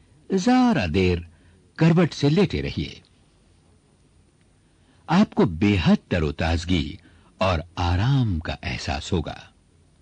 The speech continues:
रोजाना एक दो बार तनाव से राहत पाने का व्यायाम कीजिए।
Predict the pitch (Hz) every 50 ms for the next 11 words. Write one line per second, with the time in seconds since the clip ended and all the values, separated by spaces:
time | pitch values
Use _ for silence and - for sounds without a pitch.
0 | _ _ _ _ _ _ _ _ _ _ _ _ _ _ _ _ _ _ _ _
1 | _ _ _ _ _ _ _ _ _ _ _ _ _ _ _ _ _ _ _ _
2 | _ _ _ _ _ _ _ _ _ _ _ _ _ - - 113 120 113 113 92
3 | 127 165 185 139 87 90 139 185 - - _ _ - - - - 120 151 214 214
4 | - 139 117 107 98 98 104 101 110 113 - _ _ _ _ _ _ - 107 101
5 | 98 104 127 156 147 - 113 82 78 82 87 90 156 151 - - 71 65 65 73
6 | 85 120 123 120 107 117 120 120 127 127 98 - - - - 73 - - - -
7 | - - _